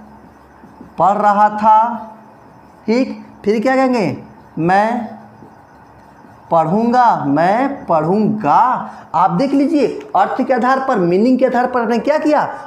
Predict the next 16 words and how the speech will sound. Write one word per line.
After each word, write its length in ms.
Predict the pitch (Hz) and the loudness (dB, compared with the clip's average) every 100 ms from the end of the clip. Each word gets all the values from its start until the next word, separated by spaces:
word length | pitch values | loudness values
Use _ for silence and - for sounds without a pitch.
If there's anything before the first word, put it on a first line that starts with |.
| - | -4
आपने 320 | 143 226 226 | -2 0 -2
डिवाइड 440 | 175 165 214 262 302 | 0 2 2 0 0
किया। 220 | 285 226 - - | 2 0 -4 -6
तो 80 | 180 | -4
sentence 680 | 170 185 175 170 233 247 - | -2 0 0 0 0 0 -2
को 140 | 226 | -2
मीनिंग 460 | 180 160 185 254 254 | 0 0 2 2 0
के 80 | 226 | 0
आधार 400 | 175 156 202 240 | -2 0 0 0
पर 460 | 240 190 156 - - | 0 -2 -2 -8 -4
हम 180 | 175 | -2
present, 580 | 170 170 151 196 202 190 | 0 -2 2 2 0 -2
past, 340 | 170 165 170 180 | 0 0 -2 -6
future 400 | - 165 196 190 | -2 -2 0 -2
करते 280 | 196 190 | -2 -2
हैं, 240 | 190 190 | -2 -2